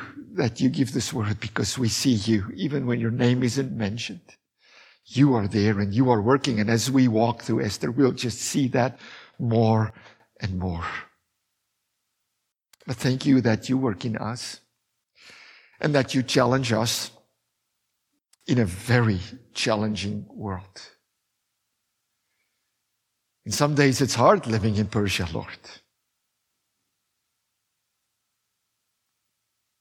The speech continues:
But we can't do it alone. And thank you that you made that promise, Lord Jesus, when you said, "I'm going to be with my Father, prepare your place.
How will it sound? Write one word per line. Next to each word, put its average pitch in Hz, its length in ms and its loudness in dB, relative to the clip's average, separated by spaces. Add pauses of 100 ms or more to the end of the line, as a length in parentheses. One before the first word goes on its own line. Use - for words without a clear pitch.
(340)
But - 140 -8
we 135 100 2
can't 113 280 0
do 113 140 -2
it 107 80 -2
alone. 98 360 -4 (1700)
And 139 100 -8
thank 170 260 2
you 131 140 2
that 113 340 0
you 127 60 4
made 135 240 2
that 120 200 0
promise, 135 440 2
Lord 156 220 4
Jesus, 110 420 0
when 117 160 -2
you 131 80 0
said, 117 220 -2
"I'm 196 160 0
going 220 220 2
to 208 80 -6
be 214 120 2
with 220 160 0
my 220 120 2
Father, 139 380 0
prepare 147 380 0
your 190 140 0
place. 165 460 -8